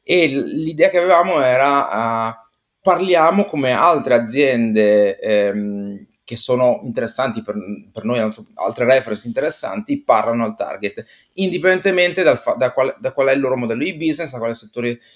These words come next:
eh, in cui stanno, stanno operando.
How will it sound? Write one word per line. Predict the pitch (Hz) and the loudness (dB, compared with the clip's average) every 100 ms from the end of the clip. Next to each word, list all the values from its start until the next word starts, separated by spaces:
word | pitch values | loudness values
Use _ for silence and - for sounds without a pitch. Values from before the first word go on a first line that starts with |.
| - _ | -20 _
eh, | 113 113 110 101 | -2 2 4 2
in | 117 117 | -2 -4
cui | 120 113 | -4 -2
stanno, | - 107 107 107 104 104 101 98 | 0 2 2 2 0 0 -2 -6
stanno | - 107 104 | -8 -4 -4
operando. | 104 95 85 87 92 - | -2 -2 -4 -6 -8 -8